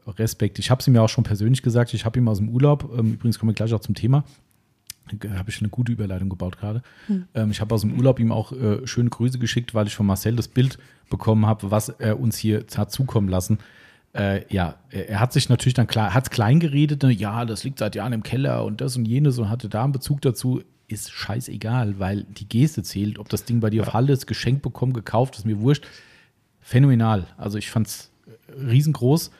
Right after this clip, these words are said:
Speaker 2: Hat einen tollen Platz in unserem Schrank.
Speaker 1: Absolut. Und, äh,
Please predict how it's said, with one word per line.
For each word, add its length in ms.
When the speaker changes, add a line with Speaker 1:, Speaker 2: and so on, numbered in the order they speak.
Speaker 2:
Hat 120
einen 160
tollen 240
Platz 260
in 60
unserem 260
Schrank. 360
Speaker 1:
Absolut. 540
Und, 280
äh, 300